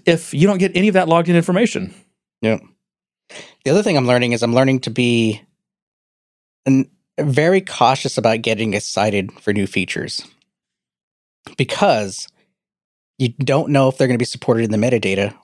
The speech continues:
Speaker 2: or you don't know whether or not you're gonna be able to deprecate that feature.
Speaker 1: F-, and depending on the feature, the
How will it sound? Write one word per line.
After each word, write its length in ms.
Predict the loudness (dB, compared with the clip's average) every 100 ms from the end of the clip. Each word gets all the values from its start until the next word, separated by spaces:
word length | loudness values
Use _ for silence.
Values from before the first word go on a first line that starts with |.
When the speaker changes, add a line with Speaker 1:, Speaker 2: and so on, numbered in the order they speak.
| _
Speaker 2:
or 460 | 4 4 4 0 -4 _ _ _ _ -4
you 100 | -4
don't 320 | 0 0 2
know 180 | 2 2
whether 220 | 2 2
or 20 |
not 180 | 2 0
you're 60 | 0
gonna 140 | 0
be 60 | 0
able 100 | -2
to 60 |
deprecate 420 | -2 -4 -2 -4 -4
that 120 | -6
feature. 380 | -8 -6 -6 -8 _ _ _ _ _ _ _ _ -20 -20 _ _ _ _ _ _
Speaker 1:
F-, 100 | -4
and 160 | -2 -2
depending 300 | -2 -2 -2
on 40 |
the 60 | -2
feature, 260 | -4 -4
the 160 | -4 -6